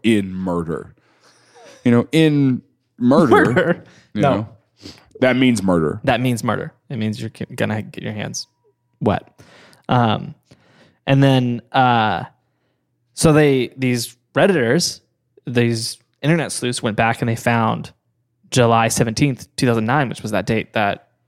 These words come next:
Speaker 2: uh, uh, two six posted that Milo had died.
Speaker 1: Okay.
Speaker 2: Or Religion of Peace had died. And they found a post that said on the source code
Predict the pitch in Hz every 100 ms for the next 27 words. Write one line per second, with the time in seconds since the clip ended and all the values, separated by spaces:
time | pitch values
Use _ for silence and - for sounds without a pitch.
0 | _ 120 104 101 101 92 _ _ _ _
1 | _ _ - 107 98 - 120 - 123 -
2 | 110 - 107 101 104 101 - _ - 120
3 | 139 98 98 50 - _ _ - 98 101
4 | 127 - 123 113 - - 117 110 101 139
5 | 107 85 57 - _ 120 120 113 113 110
6 | 139 131 - - _ 117 - - 127 110
7 | 113 - _ 135 127 123 117 117 117 -
8 | - 143 - 117 110 117